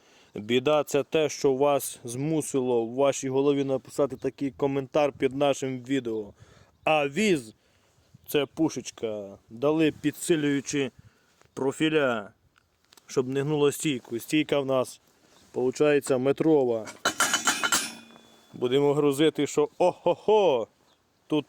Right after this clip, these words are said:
також підсилили знизу, підварили. Тут підварене, низ весь підварений.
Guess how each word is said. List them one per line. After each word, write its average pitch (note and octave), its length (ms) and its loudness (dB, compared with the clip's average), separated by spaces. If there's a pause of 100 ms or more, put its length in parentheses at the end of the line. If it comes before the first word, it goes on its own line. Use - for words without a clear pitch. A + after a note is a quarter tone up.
також D3+ 420 -2
підсилили E3 640 0
знизу, D3 520 0
підварили. D#3 680 2 (760)
Тут D#3+ 200 2 (120)
підварене, E3 840 0 (420)
низ D#3 460 -2 (540)
весь D3 360 0
підварений. C3 800 -2